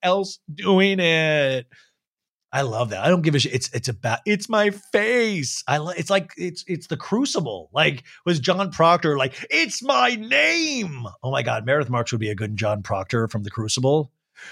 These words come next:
"You can leave." So Monica in a confessional goes, "I can literally hear Lisa losing her shit in her room.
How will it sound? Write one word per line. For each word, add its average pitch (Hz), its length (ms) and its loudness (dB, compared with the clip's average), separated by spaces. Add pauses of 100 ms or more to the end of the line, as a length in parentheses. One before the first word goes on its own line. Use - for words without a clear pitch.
(260)
"You 359 500 4
can 262 540 2
leave." 247 1300 2 (560)
So 160 140 0
Monica 180 400 2
in 135 80 -2
a 131 40 -6
confessional 131 460 0
goes, 117 280 -4
"I 151 80 -2
can 226 160 -6
literally 208 380 -2
hear 156 220 0
Lisa 127 320 2
losing 156 460 2
her 113 160 -4
shit 135 420 2
in 113 120 -2
her 101 180 -2
room. 104 520 2